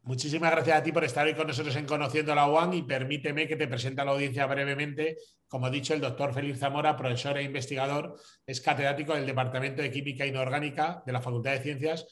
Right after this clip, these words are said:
de la Universidad Autónoma de Madrid y coordinador del Grupo de Investigación Laboratorio de Nanomateriales. Y como hemos dicho, profesor, queríamos hablar de los nuevos materiales bidimensionales.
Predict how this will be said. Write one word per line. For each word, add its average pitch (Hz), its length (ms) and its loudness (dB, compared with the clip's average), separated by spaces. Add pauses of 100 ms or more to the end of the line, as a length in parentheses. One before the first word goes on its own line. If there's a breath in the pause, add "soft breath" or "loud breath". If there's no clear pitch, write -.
(320 loud breath)
de 127 80 -6
la 127 80 0
Universidad 151 220 4
Autónoma 151 240 0
de 139 160 0
Madrid 147 240 0
y 156 80 -4
coordinador 131 580 0
del 143 180 -2
Grupo 147 220 -4
de 151 60 0
Investigación 143 560 -2
Laboratorio 131 680 0
de 123 320 0
Nanomateriales. 113 1300 -6
Y 123 140 -8
como 135 220 -2
hemos 160 180 2
dicho, 165 240 4
profesor, 156 680 4
queríamos 135 420 -2
hablar 160 280 4
de 147 80 0
los 120 180 0
nuevos 143 220 -2
materiales 143 480 0
bidimensionales. 143 800 -2